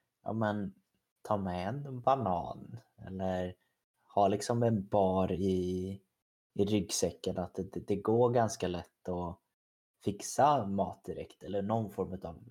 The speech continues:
mat, eh, efter träning. Ja, hjälper det dig, du blir lite mätt, du känner att nu har jag i alla fall gett mig de bästa förutsättningarna. Ja, då är det ganska lätt, men det är inget måste.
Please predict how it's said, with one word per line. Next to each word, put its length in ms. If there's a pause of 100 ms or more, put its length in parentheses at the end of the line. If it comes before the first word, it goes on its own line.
(240)
mat, 640
eh, 280
efter 260
träning. 560 (540)
Ja, 260 (100)
hjälper 440
det 160
dig, 240
du 120
blir 280
lite 260
mätt, 280
du 80
känner 280
att 180
nu 60
har 40
jag 60
i 20
alla 80
fall 240
gett 180
mig 80
de 120
bästa 260
förutsättningarna. 920 (420)
Ja, 200
då 60
är 60
det 80
ganska 320
lätt, 320
men 120
det 60
är 40
inget 200
måste. 340